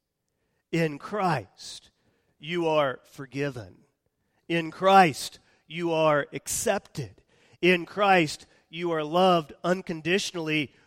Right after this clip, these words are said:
for all eternity. And so the Bible teaches me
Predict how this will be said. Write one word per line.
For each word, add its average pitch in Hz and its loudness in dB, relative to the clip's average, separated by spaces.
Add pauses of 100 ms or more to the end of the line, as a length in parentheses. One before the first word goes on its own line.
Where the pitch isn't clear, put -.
(120)
for 156 -8
all 170 0
eternity. 156 -6 (280)
And 165 2
so 185 -4
the 160 -4
Bible 220 2
teaches - -10
me 143 -4